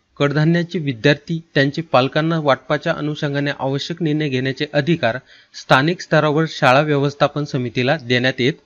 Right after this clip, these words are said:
आहे. त्यानुसार आपणास विनंती करण्यात येते की वरीलप्रमाणे शाळा स्तरावर तांदूळ व डाळी, कडधान्य वाटप करण्याची कारवाई करण्याबाबत आपल्या स्तरावरून संबंधितांना उचित निर्देश कृपया देण्यात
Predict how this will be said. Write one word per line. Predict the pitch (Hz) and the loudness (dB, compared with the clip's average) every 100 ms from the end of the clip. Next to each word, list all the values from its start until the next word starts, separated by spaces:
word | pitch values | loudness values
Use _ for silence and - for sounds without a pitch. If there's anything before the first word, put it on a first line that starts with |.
| _ | _
आहे. | 117 120 110 - - _ - | -4 -2 -6 -10 -20 _ 2
त्यानुसार | 156 185 190 | 4 4 4
आपणास | 175 170 170 170 | 4 4 -2 -2
विनंती | 156 151 165 | -2 -2 -2
करण्यात | 156 151 143 | -2 -2 -4
येते | 143 135 | -6 -6
की | |
वरीलप्रमाणे | 151 139 151 151 139 143 147 | -2 0 0 0 -2 -2 -2
शाळा | - 131 143 | 0 2 0
स्तरावर | - 139 135 - | -2 -4 -2 -2
तांदूळ | 131 135 131 - | -2 -2 -4 -4
व | 131 | -6
डाळी, | 131 135 135 - _ _ _ | 2 2 2 -2 _ _ _
कडधान्य | 143 131 143 151 139 | -2 0 0 0 0
वाटप | 131 135 - 151 - | 0 -2 -2 -6 -6
करण्याची | 131 131 131 156 | -4 -4 -6 -4
कारवाई | 160 127 123 | 0 0 0
करण्याबाबत | 117 127 120 120 117 127 | -4 -4 -4 -4 -6 -4
आपल्या | 117 127 135 | -4 -4 -6
स्तरावरून | - 131 117 127 | -4 -4 -4 -4
संबंधितांना | 131 123 123 123 131 131 127 131 - | -8 -8 -6 -6 -4 -2 -2 -4 -8
उचित | 143 196 180 | -12 -10 -2
निर्देश | 147 131 147 - - | -2 -2 -4 -8 -10
कृपया | 135 139 131 | -6 0 0
देण्यात | 147 123 120 | 0 -2 -2